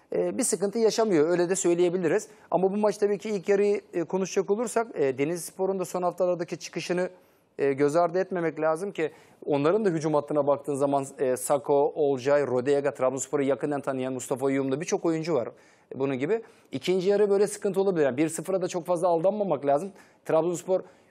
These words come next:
pozisyon buluyor ama arka tarafta da bir iki tane pozisyon verdi. Yani hem duran toplarda Mustafa Uyumlu'nun vurduğu kafa, bir pozisyon daha var. İkinci yarı her şeye, e, gebe olacak gibi görünüyor maç ama Trabzonspor'un, ben söylüyorum, yani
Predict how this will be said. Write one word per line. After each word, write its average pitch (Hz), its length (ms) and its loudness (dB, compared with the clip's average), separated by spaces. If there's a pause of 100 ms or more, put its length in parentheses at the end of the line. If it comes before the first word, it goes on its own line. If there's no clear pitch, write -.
(200)
pozisyon 143 440 2
buluyor 214 360 2
ama 147 180 2
arka 147 200 2
tarafta 180 340 -2
da 180 80 -2
bir 170 60 -2
iki - 140 -8
tane 175 180 2
pozisyon 170 520 0
verdi. 147 380 0 (120)
Yani 123 200 -2
hem 139 160 -2
duran 147 200 2
toplarda 143 480 2
Mustafa 143 320 -4
Uyumlu'nun 143 320 0
vurduğu 139 360 0
kafa, 139 380 0 (380)
bir 151 120 0
pozisyon 139 520 0
daha 135 180 4
var. 220 120 -2 (280)
İkinci 185 340 0
yarı 202 140 4
her 190 160 2
şeye, 196 360 0 (320)
e, 143 240 2
gebe 139 280 2
olacak 151 380 2
gibi 135 160 -2
görünüyor 131 280 2
maç 196 160 -2
ama 170 160 2
Trabzonspor'un, 175 680 -2
ben 170 120 -2
söylüyorum, 165 460 -2
yani 139 260 0